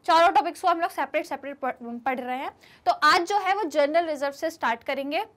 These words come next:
पहली वाली क्लास जो है, मतलब इससे रिलेटेड जो है पहला एडजस्टमेंट जनरल रिजर्व से स्टार्ट है। क्वेश्चन देख लेते हैं, इसका कॉन्सेप्ट पिछली क्लास में कवर हो चुका है, तो भाई देख लेना। ओके, तो आ जाओ भाई, पहला क्वेश्चन पढ़ लेते हैं, क्या कह रहा है। Nitya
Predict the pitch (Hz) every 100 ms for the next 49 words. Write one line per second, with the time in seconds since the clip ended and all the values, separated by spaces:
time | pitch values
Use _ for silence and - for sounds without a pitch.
0 | - 262 262 262 262 247 254 233 262 254
1 | 240 - 240 - 262 240 226 233 302 285
2 | 269 233 240 240 233 269 240 208 254 269
3 | 262 392 - - _ 233 294 311 339 339
4 | 311 302 311 302 277 269 277 320 381 _
5 | _ - 294 311 339 302 302 311 311 330
6 | - 311 302 269 269 349 480 - 349 -
7 | 403 370 302 277 294 311 262 240 247 233
8 | 226 247 247 247 254 254 254 240 262 233
9 | 208 196 - 208 _ _ - 330 370 427
10 | 508 _ 381 370 294 247 233 - 320 381
11 | 403 - 392 381 381 320 339 330 330 330
12 | 311 285 262 254 277 302 - _ _ _
13 | _ - 294 302 392